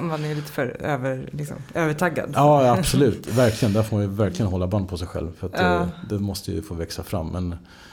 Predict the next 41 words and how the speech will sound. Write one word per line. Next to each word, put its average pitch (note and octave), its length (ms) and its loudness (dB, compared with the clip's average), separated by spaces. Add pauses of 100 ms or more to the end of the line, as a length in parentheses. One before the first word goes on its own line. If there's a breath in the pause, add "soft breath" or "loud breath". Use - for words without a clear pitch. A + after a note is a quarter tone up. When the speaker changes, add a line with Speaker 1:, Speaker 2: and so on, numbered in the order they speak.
(320 loud breath)
Speaker 2:
eh, - 100 -10 (600)
jag A#2 80 -18 (360)
tror - 180 -6
att, F2+ 200 -12
som F2+ 140 -6
sagt, F2+ 320 -10
alla G2+ 180 0
människor F#2+ 320 -2
mår F#2 140 -4
bra F2+ 340 -6
av F2 140 -6
att - 240 -10 (120)
komma F#2 240 -4
ut, - 340 -8
eh, - 360 -10
ofta. - 300 -8
Så - 160 -14
att, - 180 -14
eh, E2+ 60 -8 (920 loud breath)
det, G#2 280 -10 (360)
det - 80 -8
är - 20 -4
bara F2+ 80 -6
att - 60 -8
den F#2 140 -4
insikten F#2+ 420 -6
ska - 160 -10 (340)
trilla F#2+ 240 -4
ner. F#2 320 -4 (200)
Speaker 1:
Mm. F3+ 460 -4 (260)
Ja, A3+ 320 2 (120)
men G#3+ 440 0
så G#3+ 140 -2
här F#3 320 2
avslutningsvis F#3+ 960 -4
då. - 80 -6
Har G3 380 -4
du G3 100 -4
några, F3 460 -2
liksom, D3+ 540 -6
ehm, - 540 -10